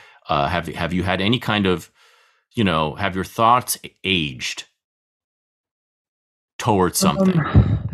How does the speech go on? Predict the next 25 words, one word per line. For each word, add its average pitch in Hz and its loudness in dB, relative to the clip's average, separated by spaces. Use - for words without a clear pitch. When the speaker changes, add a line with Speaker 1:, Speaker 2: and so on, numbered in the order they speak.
Speaker 2:
they 160 6
haven't 196 2
really 139 2
changed 135 -2
significantly. 131 -4
I 139 -2
mean, 135 2
I 131 2
guess 139 -2
the 131 -4
thing 123 -2
to 123 0
say 120 0
up 117 -4
front 117 0
is 113 0
what 139 4
the 127 0
show 127 0
is 113 -6
kind 131 -4
of 113 -4
aspiring 131 4
to 139 4
do. 147 4